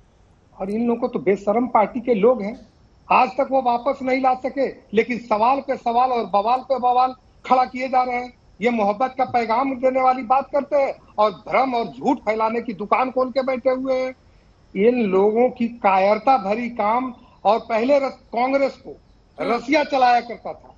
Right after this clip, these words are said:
Speaker 1: आज के समय में ये चीन चला रहा। पता नहीं क्या सीक्रेट डील है,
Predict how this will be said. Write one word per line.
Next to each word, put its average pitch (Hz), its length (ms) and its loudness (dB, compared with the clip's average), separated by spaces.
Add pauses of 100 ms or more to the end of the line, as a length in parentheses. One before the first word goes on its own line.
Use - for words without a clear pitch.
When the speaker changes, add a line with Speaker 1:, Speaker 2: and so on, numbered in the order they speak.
(280)
Speaker 1:
आज 262 240 0
के 269 120 -6
समय 247 280 -4
में 240 100 -6
ये 247 140 0
चीन 269 460 -2
चला 247 280 2
रहा। 247 160 4
पता 262 320 -4
नहीं 277 160 0
क्या 269 200 0
सीक्रेट 254 440 -2
डील 226 220 -2
है, 254 240 -2